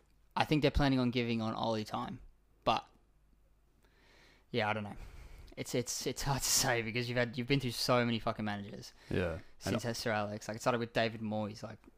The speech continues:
Speaker 1: that was fucking
Speaker 2: Uh, the
Speaker 1: six years
Speaker 2: Everton
Speaker 1: ago now.
Speaker 2: legend, mate. Ever-, was that six years?
Speaker 1: Something like that.
Speaker 2: Jesus Christ.
Speaker 1: That
Speaker 2: And then we
Speaker 1: was
Speaker 2: got the
Speaker 1: ages.
Speaker 2: chosen one.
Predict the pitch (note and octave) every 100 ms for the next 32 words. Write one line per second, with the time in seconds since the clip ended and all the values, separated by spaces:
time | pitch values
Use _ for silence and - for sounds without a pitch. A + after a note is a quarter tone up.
0 | - A#2 A#2 - - - - - - A2+
1 | G2+ G#2+ A2 B2 C3 G#2+ A2+ A2 G#2+ A2
2 | F#2+ F#2 F2+ G2+ G#2 D3 D#4 - - G3+
3 | - - D3+ C#3 A#2 A#2 - C3+ C#3+ B2
4 | A2 A#2 A#2+ F#2+ E2+ E2 - F2 F2 E2+
5 | - - - B2 A#2+ A2+ A#2 - A2+ A2+
6 | A#2 A#2 C3+